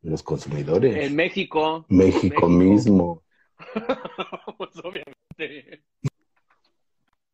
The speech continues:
Speaker 2: O sea, ahora hay unos en José Martí que tienen unas filas importantes los fines de semana. Mariana Mob, José Martí.
Speaker 1: Eh, mete a Mariana
Speaker 2: Está José
Speaker 1: Mob
Speaker 2: Martí.
Speaker 1: a-, al lado de Progreso, es la, es la del mercado, la que,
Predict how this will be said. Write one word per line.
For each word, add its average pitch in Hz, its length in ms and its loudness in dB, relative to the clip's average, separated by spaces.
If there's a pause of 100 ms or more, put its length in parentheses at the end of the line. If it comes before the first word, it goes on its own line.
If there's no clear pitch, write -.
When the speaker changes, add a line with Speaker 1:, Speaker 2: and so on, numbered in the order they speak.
(1600)
Speaker 2:
O 127 140 -16
sea, 151 160 -12
ahora 151 420 -10
hay 196 120 -16
unos 190 260 -20
en 165 80 -18
José 160 300 -18
Martí 165 300 -18
que 165 100 -14
tienen 175 240 -14
unas 180 160 -14
filas 175 280 -16
importantes 151 560 -12
los 147 160 -10
fines 151 200 -10
de 139 60 -16
semana. 151 360 0
Mariana 143 360 -6
Mob, 160 280 -10
José 160 280 -14
Martí. 170 560 -12
Speaker 1:
Eh, 113 100 4
mete 110 440 4
a 123 40 4
Mariana 98 360 4
Speaker 2:
Está 95 100 0
José 139 140 2
Speaker 1:
Mob 175 40 -8
Speaker 2:
Martí. 160 380 -8 (400)
Speaker 1:
a-, - 240 -2
al 78 200 0
lado 82 280 4
de 85 100 4
Progreso, 95 480 4
es 95 140 4
la, 101 120 2
es 92 120 4
la 90 140 6
del 87 140 6
mercado, 85 460 4
la 82 140 4
que, 80 220 0